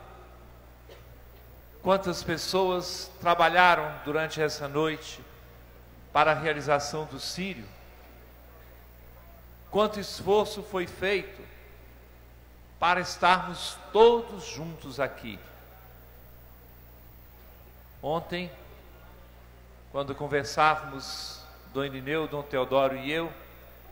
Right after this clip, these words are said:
a certa altura, Dom Teodoro disse assim: "Se alguém não ex-, não acreditasse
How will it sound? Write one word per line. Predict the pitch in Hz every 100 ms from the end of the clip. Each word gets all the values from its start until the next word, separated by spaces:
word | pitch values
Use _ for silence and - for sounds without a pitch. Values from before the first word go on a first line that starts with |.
| - - - - - -
a | 143
certa | - 170 -
altura, | 165 147 - 196 196
Dom | 185 156
Teodoro | - 143 143 147 147
disse | 123 135 - 135
assim: | 120 - 120 110 - - - - - - - - - - - - - - -
"Se | - - -
alguém | 151 147 143 156 170 175 151 143
não | 143
ex-, | 143 139 - 143
não | 147
acreditasse | 147 147 135 123 - 139 135 131 - 127